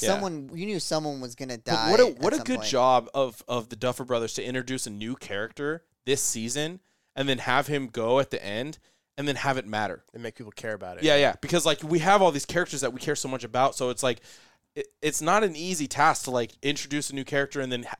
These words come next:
Speaker 1: only have X amount of time with that guy and then have him go and then have it matter, but, like, goddamn.
Speaker 2: Well, you
Speaker 1: They
Speaker 2: probably
Speaker 1: did it.
Speaker 2: they were in a conundrum. If you think about it, w-, would you, if you're thinking about writing this thing, right, and you're going, "Okay, we gotta kill someone."
Speaker 1: Yeah.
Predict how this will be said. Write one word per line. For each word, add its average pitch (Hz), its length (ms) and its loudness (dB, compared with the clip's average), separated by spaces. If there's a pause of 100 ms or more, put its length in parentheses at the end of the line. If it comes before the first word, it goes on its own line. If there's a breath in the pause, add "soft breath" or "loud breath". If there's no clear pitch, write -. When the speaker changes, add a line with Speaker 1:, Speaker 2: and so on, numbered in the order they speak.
Speaker 1:
only 139 240 -2
have 127 320 0
X 127 160 -4
amount 127 160 -2
of 107 60 -8
time 127 220 -6
with 123 120 -14
that 113 160 -4
guy 117 460 4 (420 soft breath)
and 135 160 -2
then 123 240 2
have 131 260 0
him 127 140 -6
go 127 240 2
and 113 100 -4
then 117 160 -8
have 107 220 -6
it 85 100 -8
matter, 107 320 -2
but, 147 220 -6
like, 104 260 -2
goddamn. 110 500 -4
Speaker 2:
Well, 170 180 2 (100)
you 175 60 -12
Speaker 1:
They 170 40 -10
Speaker 2:
probably - 320 2
Speaker 1:
did 151 140 4
it. 110 160 0 (100)
Speaker 2:
they 180 160 -4
were 214 140 -2
in 208 80 -4
a 165 40 -8
conundrum. 151 520 -6
If 127 100 -6
you 127 80 -8
think 220 180 -8
about 135 200 0
it, - 160 -12
w-, 135 260 -8
would 160 160 -4
you, 208 140 -6
if 147 200 -6
you're 208 160 -4
thinking 202 280 -4
about 151 200 0
writing 139 280 -2
this 123 180 -8
thing, 113 240 -8
right, 101 260 -10 (180)
and 123 100 -14
you're 131 120 -10
going, 127 340 -6
"Okay, 123 340 -4 (280)
we 143 140 -12
gotta 170 220 4
kill 143 180 -4
someone." 98 460 -14 (120)
Speaker 1:
Yeah. 113 260 2